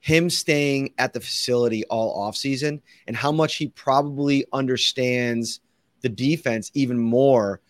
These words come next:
than he did a year ago. And I'm sure Bernard was around too. I don't have the, the, the details on that, but it's one of those things where if, if you're Baylon Spector, I feel like you're ready for this opportunity. This could be, like, a pivotal moment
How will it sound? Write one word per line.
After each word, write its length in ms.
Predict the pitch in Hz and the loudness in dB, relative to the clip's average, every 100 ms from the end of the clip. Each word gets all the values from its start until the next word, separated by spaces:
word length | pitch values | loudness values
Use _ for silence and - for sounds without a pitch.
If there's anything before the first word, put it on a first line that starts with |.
| _ - | _ -2
than 120 | 131 | 0
he 60 | |
did 140 | 127 123 | 2 2
a 20 | |
year 180 | 135 139 | 4 4
ago. 120 | 120 | 2
And 100 | 123 | 0
I'm 80 | 156 | -2
sure 200 | - 165 | 0 0
Bernard 380 | 135 131 123 123 | 2 2 2 2
was 160 | 117 | 0
around 320 | 120 117 120 | 0 -2 -4
too. 340 | 110 123 123 120 | -4 -2 0 2
I 60 | |
don't 120 | 120 120 | 0 -4
have 120 | 107 | -6
the, 160 | 101 - | -8 -8
the, 180 | 113 104 - | -12 -12 -12
the 300 | 110 113 90 113 | -6 -6 -8 -6
details 440 | 120 123 113 104 | -6 -2 -2 -2
on 140 | 104 | -4
that, 320 | 113 135 107 _ _ _ | 0 0 -2 _ _ _
but 100 | 139 | 2
it's 120 | 143 170 | 4 4
one 120 | 180 | 6
of 60 | |
those 180 | 160 139 | 6 6
things 240 | 170 160 120 | 2 0 4
where 400 | 135 127 117 - _ _ _ _ _ _ _ _ _ | 6 6 4 0 _ _ _ _ _ _ _ _ _
if, 180 | 147 117 - | -4 -2 -4
if 160 | 127 | 2
you're 140 | 139 165 | 6 8
Baylon 320 | 170 180 147 | 8 6 4
Spector, 360 | - 185 180 | 2 2 4
I 60 | 139 | 2
feel 200 | - 170 | 6 6
like 180 | 160 123 | 6 6
you're 140 | 190 | 2
ready 420 | 143 120 165 185 | 4 2 2 2
for 140 | 175 170 | -4 -4
this 180 | 151 170 | -2 0
opportunity. 480 | 160 131 180 190 | -2 -4 -6 -4
This 180 | 139 143 | -4 -6
could 160 | - 151 | -6 -4
be, 140 | 180 | -2
like, 160 | 196 202 | -2 -6
a 60 | |
pivotal 520 | - - 160 175 180 170 | -10 -4 -2 0 -2 -2
moment 580 | 143 156 196 147 127 | -2 -2 -2 -2 -6